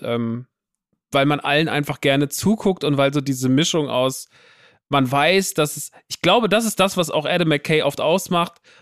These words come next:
auch bei, äh, vor allem halt bei Vice oder so, ähm, dass man so, der nimmt sich gerne so Dinge, die auf real, also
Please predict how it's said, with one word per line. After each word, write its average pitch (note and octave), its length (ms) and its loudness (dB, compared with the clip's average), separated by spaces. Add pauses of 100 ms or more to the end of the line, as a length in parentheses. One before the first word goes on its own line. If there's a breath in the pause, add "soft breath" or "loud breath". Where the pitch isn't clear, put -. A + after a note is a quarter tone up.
(100)
auch C3 140 0
bei, C3+ 340 2
äh, C3 260 -2
vor - 160 -4
allem C#3+ 160 0
halt C3 140 -4
bei B2+ 160 0
Vice C3 320 0
oder C#3+ 160 0
so, C#3+ 240 2 (400 loud breath)
ähm, C3+ 420 2 (240)
dass C#3+ 200 0
man C3+ 180 0
so, C3+ 200 0
der C3+ 220 -2
nimmt F3 180 -2
sich F3 140 -6
gerne D#3+ 220 2
so D3 140 0
Dinge, E3 300 0
die D3 160 0
auf - 180 -6
real, C3+ 160 2
also C3+ 180 -4